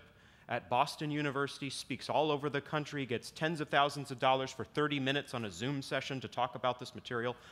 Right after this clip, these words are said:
I mean, just stratospherically popular right now. According to him, the biggest problem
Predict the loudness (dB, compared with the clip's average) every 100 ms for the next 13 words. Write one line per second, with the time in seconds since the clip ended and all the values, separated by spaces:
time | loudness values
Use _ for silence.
0 | -8 -2 -2 -2 -6 -12 -10 -4 4 6
1 | 6 0 2 2 2 -2 2 2 2 -4
2 | -8 -10 -18 -20 -8 0 0 2 -2 -2
3 | -6 -20 -20 -20 -4 -4 2 4 4 2
4 | 0 0 0 -2 -6 -16 -10 -10 -2 0
5 | 2 -2 -4 2 4 4 2 -6